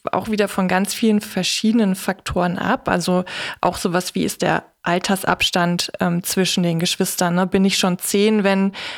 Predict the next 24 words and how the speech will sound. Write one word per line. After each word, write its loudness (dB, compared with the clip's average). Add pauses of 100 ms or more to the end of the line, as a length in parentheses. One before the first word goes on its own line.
(140)
mein 2
Bruder 2
mit 0
Behinderung 2
geboren 0
wird, 2
oder 2
bin 0
ich 0
da 0
gerade -2
selber 2
erst -2
mal 2
anderthalb -2
Jahre 0
alt? 0
Das -6
macht -4
natürlich -2
schon -2
einen -2
großen -4
Unterschied. -4